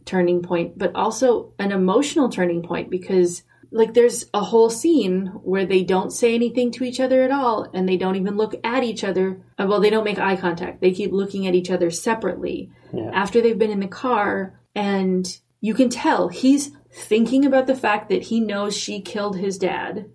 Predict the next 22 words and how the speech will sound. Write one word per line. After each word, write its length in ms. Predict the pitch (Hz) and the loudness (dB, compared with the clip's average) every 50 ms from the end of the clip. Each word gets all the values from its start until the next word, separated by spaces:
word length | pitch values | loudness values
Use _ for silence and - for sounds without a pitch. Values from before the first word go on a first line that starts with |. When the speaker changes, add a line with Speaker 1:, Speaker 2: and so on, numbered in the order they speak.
| _ _ _ | _ _ _
Speaker 2:
Yeah. 380 | - 147 147 131 - - - - - _ _ _ - | -2 0 0 0 -2 -4 -6 -10 -14 _ _ _ -6
Speaker 1:
And 140 | 185 196 190 | -4 -2 0
they're 100 | 196 208 | 0 0
in 60 | 214 | 0
the 60 | 233 | 0
car 240 | 233 - 240 247 254 | 0 0 0 2 4
anyway, 340 | 247 240 220 208 208 202 208 | 4 2 2 0 0 -2 -2
they're 140 | 196 196 185 | 0 0 0
running 260 | 196 196 196 220 226 | 0 0 2 2 4
away 160 | 240 233 226 | 4 4 4
together, 600 | 208 202 180 196 185 180 180 180 180 185 190 - - _ _ _ - | 2 0 0 0 2 4 4 4 4 2 0 -6 -14 _ _ _ -4
and 100 | 185 180 | -4 -2
finally 280 | 165 220 220 226 226 226 | 0 2 2 4 2 2
he 100 | 202 220 | 2 0
pulls 320 | 220 - - 240 240 233 | -4 -2 0 2 2 2
the 100 | - 262 | 2 -2
car 300 | 262 - - 247 247 262 | -2 0 2 2 4 4
over 260 | 285 269 226 214 202 190 | 4 2 0 -2 -2 -2
because 320 | 190 185 - 196 180 180 | -4 -4 -2 -2 -2 -2
he's, 320 | - 190 190 180 180 - | -2 -4 -4 -4 -2 -2
like, 280 | - 175 170 185 - - | -2 -2 -2 -4 -6 -12
clearly 720 | - - - 226 233 240 240 240 233 233 214 - - - | -10 -6 0 4 4 4 4 4 2 0 -2 -6 -10 -12